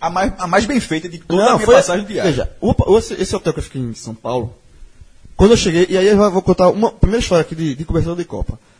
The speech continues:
Speaker 2: Eu fui primeiro a viajar, porque o Brasil, é, é, fez a abertura
Speaker 1: É,
Speaker 2: da
Speaker 1: a
Speaker 2: Copa.
Speaker 1: estreia da,
Speaker 2: É, a
Speaker 1: estreia
Speaker 2: estreia.
Speaker 1: da
Speaker 2: Aí eu vi-, eu viajei dois dias antes.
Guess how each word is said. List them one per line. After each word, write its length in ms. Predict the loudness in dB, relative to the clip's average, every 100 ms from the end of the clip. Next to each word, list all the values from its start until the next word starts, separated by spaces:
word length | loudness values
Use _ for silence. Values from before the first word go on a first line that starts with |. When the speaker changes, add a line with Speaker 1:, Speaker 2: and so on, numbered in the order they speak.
| _
Speaker 2:
Eu 120 | -4
fui 140 | -2 -2
primeiro 220 | -2 0
a 20 |
viajar, 440 | 2 0 0 -2 -4 -12 _ _ _ _
porque 520 | 0 0 -2 -6 -6 -10 _ _
o 60 | -10
Brasil, 480 | -4 -4 -2 -6 -4
é, 220 | -4 -4
é, 40 | -6
fez 160 | -8
a 40 | -4
abertura 320 | -4 -2 -2
Speaker 1:
É, 0 |
Speaker 2:
da 40 | 0
Speaker 1:
a 40 |
Speaker 2:
Copa. 180 | -2 -2
Speaker 1:
estreia 140 | -4
da, 60 | -4
Speaker 2:
É, 40 |
a 40 | -8
Speaker 1:
estreia 180 | -2
Speaker 2:
estreia. 220 | -2 0 0
Speaker 1:
da 100 | 2
Speaker 2:
Aí 100 | 4
eu 160 | 4
vi-, 120 | 2 -2
eu 120 | -2
viajei 360 | 0 0 0
dois 200 | 2 2
dias 240 | 4 0 0
antes. 340 | -6 -10 -20